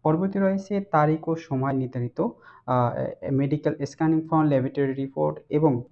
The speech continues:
প্রযোজ্য ক্ষেত্রে অন্যান্য কাগজপত্র সশরীরে উপস্থিত হয়ে জমা দিতে হবে। অর্থাৎ তোমাদের যে মেডিকেল ফর্মটি রয়েছে এবং ল্যাট-, ল্যাবরেটরি রিপোর্ট এবং প্রয়োজনীয় যে সকল কাগজপত্র, সেটি কিন্তু তোমাকে নিজে উপস্থিত হয়ে কিন্তু সকল তথ্য তোমাকে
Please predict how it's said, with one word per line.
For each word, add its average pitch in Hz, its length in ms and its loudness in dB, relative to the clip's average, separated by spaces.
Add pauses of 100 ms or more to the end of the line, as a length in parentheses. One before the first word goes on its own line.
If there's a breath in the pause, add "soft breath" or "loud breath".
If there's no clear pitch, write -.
(100)
প্রযোজ্য 139 360 0
ক্ষেত্রে 151 260 -2
অন্যান্য 165 400 2
কাগজপত্র 156 720 -2
সশরীরে 139 580 0
উপস্থিত 160 540 -6
হয়ে 170 240 0
জমা 139 300 6
দিতে 139 200 0
হবে। 123 240 -2
অর্থাৎ 139 240 -2
তোমাদের 151 240 0
যে 180 100 0
মেডিকেল 156 420 4 (120)
ফর্মটি 160 340 4
রয়েছে 135 340 0 (400 loud breath)
এবং 139 200 4
ল্যাট-, 139 360 2
ল্যাবরেটরি 143 580 2
রিপোর্ট 143 420 0
এবং 139 320 0
প্রয়োজনীয় 156 380 6
যে 139 120 4
সকল 143 280 0
কাগজপত্র, 139 500 -4
সেটি 147 220 -4
কিন্তু 175 180 -2
তোমাকে 170 300 0
নিজে 170 440 6
উপস্থিত 170 480 -2
হয়ে 147 100 -2
কিন্তু 160 180 -8
সকল 151 280 -4
তথ্য 151 240 0
তোমাকে 165 380 2